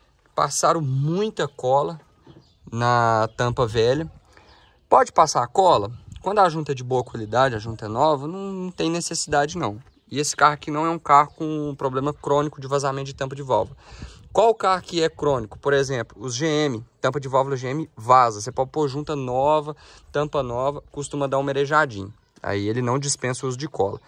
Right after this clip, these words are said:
Esse aqui não, não precisa de cola não, mas mesmo assim a gente pode passar um sujinho, tá? Então eu vou mostrar pra vocês aí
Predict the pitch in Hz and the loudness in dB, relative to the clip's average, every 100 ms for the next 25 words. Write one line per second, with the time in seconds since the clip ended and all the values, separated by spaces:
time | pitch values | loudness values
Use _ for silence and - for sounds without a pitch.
0 | - - - _ - 220 - 214 - 202 | -20 -20 -20 _ 6 6 6 -2 0 0
1 | 202 202 196 185 185 185 180 180 165 175 | 2 2 2 0 0 -2 -2 -4 -4 -6
2 | 175 170 175 175 143 139 135 151 156 156 | -2 4 6 6 2 0 0 -2 -2 -4
3 | 147 147 156 - 151 151 160 156 156 147 | -4 -4 -6 0 0 2 2 2 -4 -6
4 | 185 156 120 - - 117 135 - - - | -6 -8 -10 -14 4 4 4 0 -20 -20
5 | _ _ 127 135 147 147 - 139 143 147 | _ _ -2 0 0 0 -2 -4 -2 -2
6 | 139 - 139 151 175 196 | -2 -4 -4 -4 -6 -6